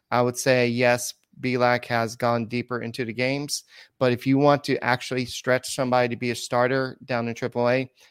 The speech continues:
I think Bielak would be the great guy to do it. And because I think they're purposely limiting Blanco to three innings, and that way,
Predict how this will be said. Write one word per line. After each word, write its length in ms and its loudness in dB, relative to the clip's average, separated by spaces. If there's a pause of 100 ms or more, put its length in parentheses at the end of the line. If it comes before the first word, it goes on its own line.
(120)
I 80 -14
think 240 -6
Bielak 460 0
would 120 -8
be 100 -2
the 100 -4
great 280 -2
guy 240 2
to 160 -16
do 240 0
it. 420 -2
And 400 -4 (300)
because 440 2
I 120 4
think 260 -4
they're 100 -2
purposely 920 -2
limiting 920 -2 (300)
Blanco 600 2
to 400 -2 (120)
three 220 -4
innings, 800 -6
and 180 -2
that 200 -2
way, 500 0